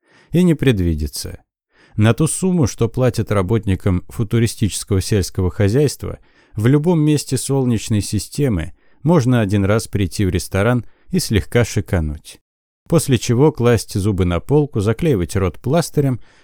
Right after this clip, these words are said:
и месяц ждать следующей зарплаты. Путь на аэротакси занял около двадцати минут. Всё-таки наш город сильно растянут вширь.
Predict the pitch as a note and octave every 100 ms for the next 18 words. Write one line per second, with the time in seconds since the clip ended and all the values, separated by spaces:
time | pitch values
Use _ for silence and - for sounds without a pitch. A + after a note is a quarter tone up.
0 | - C#3+ G3 G3+ E3 F#2+ F2 F2+ A#2+ -
1 | - - F#2 G#2 G#2+ - G2+ E2 F2 -
2 | F#2 D#2 - F#2 - _ _ _ _ _
3 | _ _ C#3+ D3+ - G#2+ G#2 G#2 G#2 G2
4 | - G2 - D#3+ C#3+ G2 A#2 A2 G2 A2+
5 | A#2 G2+ F#2 - F#2+ - G#2+ G2 E2+ C2+
6 | - - _ _ _ - G3+ F#3+ C#3 A#2
7 | G2+ E2 G2 A2 G#2+ - E3+ G#2 F2 E2+
8 | - G2 F2 - - - - F#2 -